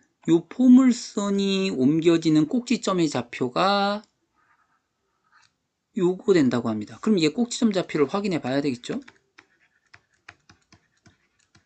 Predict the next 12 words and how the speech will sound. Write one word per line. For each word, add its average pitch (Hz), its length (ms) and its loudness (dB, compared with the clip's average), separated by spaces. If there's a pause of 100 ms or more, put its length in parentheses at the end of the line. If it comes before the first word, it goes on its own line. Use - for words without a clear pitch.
(440)
판의 139 280 -4
제곱, 131 400 -2 (100)
A 127 240 0
제곱 180 580 -4
빼기 156 320 -4
A 113 200 -4
제곱 113 680 -6 (640)
플러스 170 600 -6
A 135 240 -2
플러스 127 420 -10
삼. 131 580 -4 (240)
요거는 113 640 -4